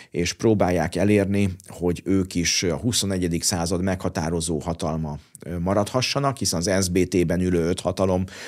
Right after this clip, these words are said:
a második világháború győzteseként, ö, most még világhatalomnak vagy nagyhatalomnak számít, ezek közül azonban az U S A egyértelműen a vezető,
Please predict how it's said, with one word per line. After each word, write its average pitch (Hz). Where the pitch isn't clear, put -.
a 92
második 92
világháború 87
győzteseként, 82
ö, 71
most 104
még 85
világhatalomnak 87
vagy -
nagyhatalomnak 80
számít, 104
ezek 95
közül 87
azonban 82
az 76
U 110
S -
A 87
egyértelműen 82
a 65
vezető, 113